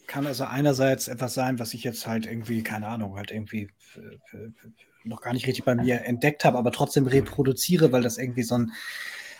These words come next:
ähm, irgendwie so, so ein Teil meiner Kultur ist oder so, dem, was ich so halt irgendwie so mitge-, äh, mitgenommen habe. Es kann aber auch halt eben etwas sein, womit halt ich versuche, ähm, äh,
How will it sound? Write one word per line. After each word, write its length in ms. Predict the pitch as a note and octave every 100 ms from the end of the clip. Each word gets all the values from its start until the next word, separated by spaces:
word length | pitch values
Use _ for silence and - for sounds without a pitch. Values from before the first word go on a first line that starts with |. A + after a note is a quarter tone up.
| _ -
ähm, 380 | A#2 A#2+ B2 A2
irgendwie 300 | B2 A#2 A#2
so, 140 | A2+
so 160 | A2 A2+
ein 120 | A2+
Teil 300 | - D3+ D3+
meiner 220 | C3 B2
Kultur 420 | - A#2 - D#3+
ist 140 | C#3 -
oder 160 | A2+
so, 240 | A2+ A2+ A2+ - - B2 G#2 -
dem, 160 | B2
was 140 | A#2 G#2+
ich 100 | A2+
so 140 | B2+
halt 160 | A2+ A#2
irgendwie 180 | A2+ A2
so 80 |
mitge-, 480 | A2+ D3+ - C3+ C3+ -
äh, 260 | D3+ D#3 D3
mitgenommen 500 | D3 - C3 B2+ A#2+
habe. 200 | C3+ -
Es 120 | -
kann 200 | - C3+
aber 200 | C3+ B2+
auch 160 | A#2 -
halt 120 | C3
eben 260 | C3 B2
etwas 280 | A#2+ A2+ A2+
sein, 320 | B2 A#2+ B2
womit 300 | A#2+ A#2+ A#2+
halt 160 | B2 A#2
ich 140 | B2+
versuche, 580 | - B2 A#2+ C3 C3+ B2 - - - - - -
ähm, 500 | B2 A#2+ A#2+ A2+
äh, 40 | A2+